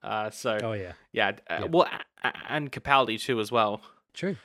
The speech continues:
Speaker 1: So, yeah, just great performances all round and, uh, really, really, really a-,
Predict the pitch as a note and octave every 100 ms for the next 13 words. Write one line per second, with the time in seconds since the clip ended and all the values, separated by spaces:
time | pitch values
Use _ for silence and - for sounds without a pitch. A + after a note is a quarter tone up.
0 | _ - B2+ D#3 A#2 C#3 - - C#3 -
1 | B2 C#3 C3 B2+ B2 A#2+ A2+ A#2 A2+ A2
2 | A2 A2 G#2+ G#2+ G2+ G#2 G#2 G2 G#2 G#2
3 | G#2 G#2 A#2 B2+ F3 G#3+ B3+ A#3+ A#3 A3+
4 | A3+ G3+ C3 F3+ A#3 C4 A3 -